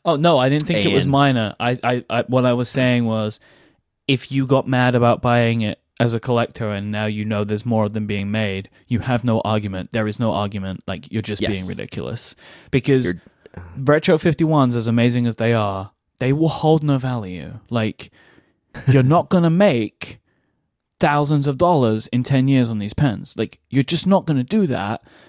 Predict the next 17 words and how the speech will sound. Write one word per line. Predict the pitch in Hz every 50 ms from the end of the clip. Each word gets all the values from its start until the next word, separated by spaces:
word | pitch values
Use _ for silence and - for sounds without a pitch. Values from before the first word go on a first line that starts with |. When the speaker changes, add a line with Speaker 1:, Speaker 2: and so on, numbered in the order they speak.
| _ _ _
Speaker 1:
Like, | 139 139 -
Speaker 2:
Mm-hmm. | - 101 92 82 87 82
Speaker 1:
the, | - 156 160 -
the | - 180
Abundanza | 180 196 202 190 190 185 190 214 208 180 151 151 147
you | 156 156
bought | 156 180 147 -
for | -
forty | 160 - - 175 160 - - 139
dollars | 147 139 139 120 104 101 104
and | 120 120
it | -
was | - 113
in | 131 120
perfect | - 127 123 117 - - -
condition. | - 107 101 95 - - - - - - _ _ _ _ _ _ - _ -
And | 135 127 123 -